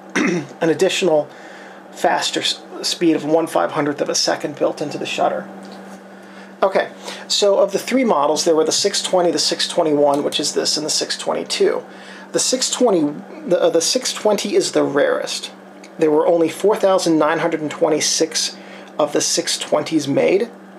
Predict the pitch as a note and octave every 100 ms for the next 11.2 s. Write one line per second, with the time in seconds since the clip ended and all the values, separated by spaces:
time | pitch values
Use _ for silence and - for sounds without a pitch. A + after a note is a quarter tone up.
0 | - - D3 - F#3 - F3+ E3 D3+ D#3
1 | D#3 C#3+ D#3+ D#3 D#3+ E3 D3+ D3+ - D3
2 | E3 D3+ C#3+ D#3+ D3 C#3+ D3 D3 D3 -
3 | D#3+ D3+ D3 D#3+ D3 C#3 C#3+ C#3+ - -
4 | - C#3+ C3+ - E3+ D3+ D3 - - -
5 | - - - - - E3 F#3+ F3 F3+ -
6 | F3 D3+ D3 D3 D3 C#3+ - - - F#3+
7 | E3 C#3+ E3 - - C#3 - - - -
8 | - - - - - - - - - -
9 | - - - - - - - - - E3
10 | - A#3+ - - F#3+ D3 D3+ A#3+ A#3 D3
11 | C#3